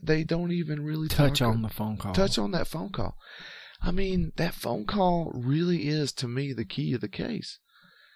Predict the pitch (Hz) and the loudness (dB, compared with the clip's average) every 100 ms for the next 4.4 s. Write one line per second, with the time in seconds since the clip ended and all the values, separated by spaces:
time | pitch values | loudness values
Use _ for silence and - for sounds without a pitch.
0 | - _ _ _ _ _ - - - - | -20 _ _ _ _ _ -16 -14 -14 -18
1 | - _ _ - 123 117 92 - - 165 | -20 _ _ 0 2 0 -6 -14 -14 -2
2 | - 175 165 151 113 - - - 170 165 | 4 6 8 6 6 2 0 4 8 8
3 | 156 185 135 104 - 127 156 127 131 110 | 8 8 8 6 6 6 6 6 6 6
4 | 139 143 135 | 4 4 6